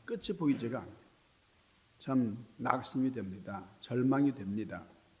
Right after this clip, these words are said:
오늘 본문 말씀에 보면은 우리만 이렇게 낙심하는 게 아니라 참 끝없이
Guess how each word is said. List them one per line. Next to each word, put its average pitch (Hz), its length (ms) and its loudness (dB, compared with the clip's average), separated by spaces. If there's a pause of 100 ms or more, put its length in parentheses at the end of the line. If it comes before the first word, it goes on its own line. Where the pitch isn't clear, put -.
(1300)
오늘 254 220 4
본문 190 300 6
말씀에 170 580 4
보면은 123 720 0 (1500)
우리만 208 440 4
이렇게 185 200 2
낙심하는 147 540 4
게 160 80 2
아니라 123 460 -4 (280)
참 - 120 -20 (120)
끝없이 226 840 2